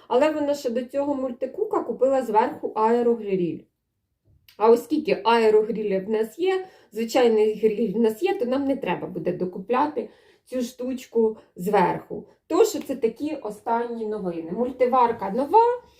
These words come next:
на День Святого Валентина, можна так сказати, що подарунок.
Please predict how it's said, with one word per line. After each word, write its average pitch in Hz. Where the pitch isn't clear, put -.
на 294
День 349
Святого 285
Валентина, 294
можна 262
так 233
сказати, 247
що 220
подарунок. 226